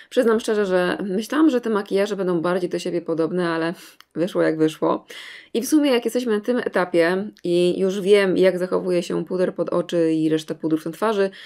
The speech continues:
to mam ochotę jeszcze spróbować tego, mm, odświeżacza z Morphe, czyli sprayu, e, Luminous Setting Spray, z-, sprawdzając, czy rzeczywiście da mi rozświetlenie,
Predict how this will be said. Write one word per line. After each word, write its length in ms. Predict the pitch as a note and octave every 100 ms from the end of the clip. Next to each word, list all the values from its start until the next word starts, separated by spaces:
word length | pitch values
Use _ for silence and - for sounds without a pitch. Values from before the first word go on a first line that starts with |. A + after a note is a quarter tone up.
| - -
to 260 | - G#3 -
mam 220 | - G#3 F#3+
ochotę 300 | G#3+ G3 F#3+
jeszcze 240 | F#3+ F#3+
spróbować 460 | - F#3 G#3+ F3+ F3+
tego, 420 | F3+ F#3 F3+ F3
mm, 680 | F3 F3 E3+ E3 E3 E3 E3+
odświeżacza 800 | - F#3+ - F#3 G3 G3 E3+ D#3+ - -
z 100 | E3
Morphe, 440 | F3 E3 E3 F3 F3+ - - -
czyli 420 | F3 E3 E3+ E3+ F3+
sprayu, 800 | - - F#3 F3 E3 D#3+ D#3+ E3
e, 140 | E3
Luminous 500 | E3 C4 A#3+ F#3+ F#3+
Setting 440 | - F3+ E3+ E3+ E3
Spray, 420 | - E3+ D#3 D#3 -
z-, 240 | E3 D#3
sprawdzając, 640 | - A3+ A#3+ A#3+ A3 A3 -
czy 80 |
rzeczywiście 460 | G3 F#3 F#3+ G3+ G3+
da 120 | F#3+
mi 100 | F#3+
rozświetlenie, 600 | F#3+ F#3+ - G#3 D#3 -